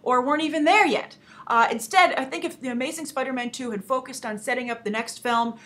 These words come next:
uh, for this group of friends that have gone horribly wrong, Peter, Harry,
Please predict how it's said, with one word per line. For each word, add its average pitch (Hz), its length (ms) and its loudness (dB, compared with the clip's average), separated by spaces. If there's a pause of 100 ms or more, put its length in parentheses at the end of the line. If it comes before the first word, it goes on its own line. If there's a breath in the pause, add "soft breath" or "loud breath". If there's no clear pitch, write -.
(200 loud breath)
uh, 190 260 0
for 214 320 0 (160)
this 208 180 -10
group 269 240 -6
of 185 80 -8
friends 233 560 2
that 202 120 -6
have 190 280 -12
gone 190 200 -6
horribly 240 480 0
wrong, 214 380 2 (320 loud breath)
Peter, 240 560 -2
Harry, 226 520 -2